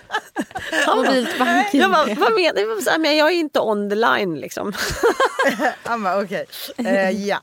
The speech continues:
Speaker 3: <laughs>
Speaker 1: Okej, vi hörs. Eh, så,
Speaker 2: Han
Speaker 1: så att
Speaker 2: jobbar väl också inom finans?
Speaker 1: Ja, exakt. Han är börs-V D, liksom. Alltså, så här,
Speaker 2: <laughs>
Speaker 1: verkligen. Han tyckte ju att jag var så, så definitionen av
Speaker 3: Åh, det är så roligt. Jag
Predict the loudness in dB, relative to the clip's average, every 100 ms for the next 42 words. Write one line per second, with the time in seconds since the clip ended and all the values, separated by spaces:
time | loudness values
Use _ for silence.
0 | _ -6 -2 -2 -4 -6 -6 -6 -6 -2
1 | 0 0 -4 0 -2 2 2 2 0 -2
2 | -8 -6 -4 -4 0 4 4 2 -2 -6
3 | -6 -6 _ _ _ -2 0 2 2 0
4 | 0 -2 -4 -8 -8 -10 -10 -2 4 6
5 | 6 4 0 -2 -2 -4 -2 -2 -2 -2
6 | 0 0 0 -2 -12 -4 2 2 4 4
7 | 2 2 0 0 0 0 0 -2 -2 -2
8 | -4 -2 0 0 -2 -8 -12 -8 -8 -6
9 | -10 -10 -14 -20 -8 -6 -2 -4 -2 -2
10 | 0 -2 -2 -4 -8 -8 -2 0 0 -4
11 | -8 -8 -12 -14 -14 -12 -12 -8 -8